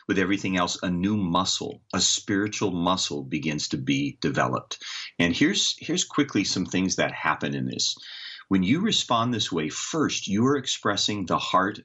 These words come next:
of Jesus in the situation. He desires for good to triumph over evil. He desires for people to walk in freedom.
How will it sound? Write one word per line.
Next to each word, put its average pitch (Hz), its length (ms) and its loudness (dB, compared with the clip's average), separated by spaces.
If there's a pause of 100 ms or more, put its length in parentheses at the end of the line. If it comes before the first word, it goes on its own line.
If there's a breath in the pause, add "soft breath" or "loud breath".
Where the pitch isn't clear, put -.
of 73 200 -8
Jesus - 800 0 (100)
in 82 120 2
the 73 80 0
situation. - 760 0 (320 loud breath)
He 131 220 4
desires 98 560 2
for 78 300 -4 (100)
good 104 440 2 (200)
to 98 100 -2
triumph 92 720 0
over 82 380 -2
evil. 73 400 0 (180 loud breath)
He 127 160 4
desires 104 500 2
for - 200 -4
people - 540 -4
to - 140 0
walk 76 320 2
in 76 140 -6
freedom. 69 600 -2